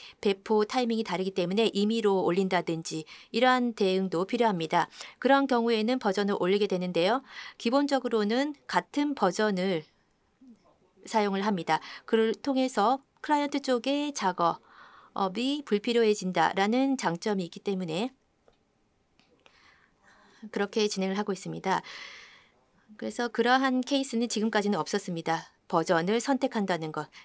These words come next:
버전을 올리는 경우는 있지만 이 파괴적인 변경이 있었을 때는, 예, 그런 게 필요할 것 같네요. 이게 마지막 질문이 될 것 같은데요. 푸타라고 하는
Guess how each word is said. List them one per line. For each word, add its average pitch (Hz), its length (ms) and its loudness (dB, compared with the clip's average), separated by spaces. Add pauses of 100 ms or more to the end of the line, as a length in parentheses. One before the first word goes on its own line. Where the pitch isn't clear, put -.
(160)
버전을 208 640 2 (260)
올리는 294 380 4
경우는 202 320 0
있지만 160 340 -4 (800)
이 - 100 -2
파괴적인 285 640 2
변경이 196 640 0
있었을 190 600 -4
때는, 220 400 0 (280)
예, 185 100 -6
그런 190 240 -2
게 185 120 0
필요할 240 460 -2
것 214 100 -6
같네요. 165 560 -4 (3750)
이게 247 280 2
마지막 214 280 0
질문이 220 340 0
될 190 140 2
것 190 100 0
같은데요. 196 520 0
푸타라고 269 800 2
하는 202 480 0